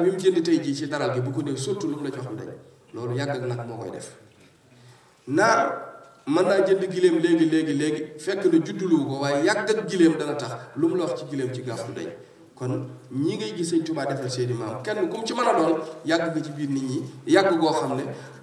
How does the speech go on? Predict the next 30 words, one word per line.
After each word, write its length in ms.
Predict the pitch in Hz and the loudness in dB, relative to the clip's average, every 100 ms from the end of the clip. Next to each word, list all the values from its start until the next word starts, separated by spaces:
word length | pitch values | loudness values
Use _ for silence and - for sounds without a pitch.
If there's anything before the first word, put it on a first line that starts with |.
| - | -4
bu 100 | 190 | -2
ñu 120 | 240 | 0
la 220 | 247 247 202 | 2 2 4
dégloo 320 | - 233 180 | 4 6 6
rek, 260 | 165 - | 6 2
da 60 | 151 | 0
nga 100 | 165 - | 0 4
indil 240 | 160 151 | 4 2
nit 160 | 143 123 | -2 -4
ñi 80 | 127 | -2
lu 100 | 123 | 0
leen 160 | 120 107 | 0 -2
amal 200 | 107 107 | -4 -6
njariñ. 240 | 107 95 - - - - | -6 -8 -10 -14 -16 -10
Te 80 | |
Sëñ 200 | 143 170 165 | -2 0 2
Tuubaa 240 | 160 139 | 2 2
daan 200 | 135 135 | 2 2
na 60 | 135 | 2
wax 120 | 131 | 0
ak 60 | 127 | 0
mag 160 | 123 123 | 2 4
ñoom, 240 | 123 120 | 2 2
daan 180 | 131 135 | 0 0
na 60 | |
leen 200 | 127 123 123 | 0 2 2
déglu, 260 | 160 131 - - - | 2 0 -6 -6 -4
tegaloon 340 | 156 147 139 127 | 0 2 2 2
ci 80 | 120 | 0
wetam. 180 | 117 | -4